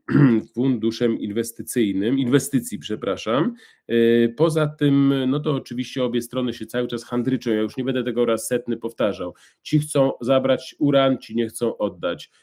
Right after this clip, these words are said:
Ci chcą odmro-, odmrożenia swoich, e, zamrożonych aktywów, mam na myśli Irańczyków, Amerykanie się nie godzą. Cieśnina Ormus, wielka awantura.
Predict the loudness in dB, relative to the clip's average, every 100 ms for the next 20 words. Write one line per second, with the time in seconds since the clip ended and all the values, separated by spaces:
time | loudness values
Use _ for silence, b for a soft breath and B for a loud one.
0 | _ -4 -2 -2 0 2 2 0 2 2
1 | 2 0 -4 -4 0 0 -2 0 0 -2
2 | -4 -4 -2 -2 -6 -12 -6 -2 0 0
3 | 0 -2 -2 -2 -4 -8 b b _ -16
4 | -2 0 2 0 2 2 2 -2 -4 -6
5 | -6 0 2 2 0 0 0 0 0 -2
6 | 0 0 -2 -4 -4 -4 0 0 0 -2
7 | -2 -2 -2 -2 0 -2 -2 -6 -8 -6
8 | 2 4 6 6 4 2 0 -6 b b
9 | b 0 2 2 2 0 0 -2 2 4
10 | 4